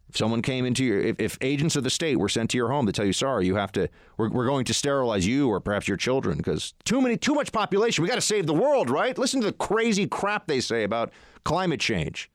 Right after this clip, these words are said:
We're gonna get into that in a little bit. Would you let those agents of the state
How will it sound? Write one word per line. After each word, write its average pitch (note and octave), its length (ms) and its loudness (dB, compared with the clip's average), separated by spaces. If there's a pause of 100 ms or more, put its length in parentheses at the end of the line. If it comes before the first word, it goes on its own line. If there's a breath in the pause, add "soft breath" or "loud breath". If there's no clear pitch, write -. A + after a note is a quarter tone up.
We're C3+ 100 0
gonna B2 140 0
get B2+ 100 0
into A2 140 0
that D3+ 100 0
in E3 80 -2
a - 60 -2
little D#2+ 160 -2
bit. - 180 -6 (2250 soft breath)
Would D#2 140 -2
you F2+ 100 2
let F2 180 0
those E2 180 0
agents E2 320 0
of D#2+ 80 -2
the D#2+ 100 -2
state D#2+ 360 -2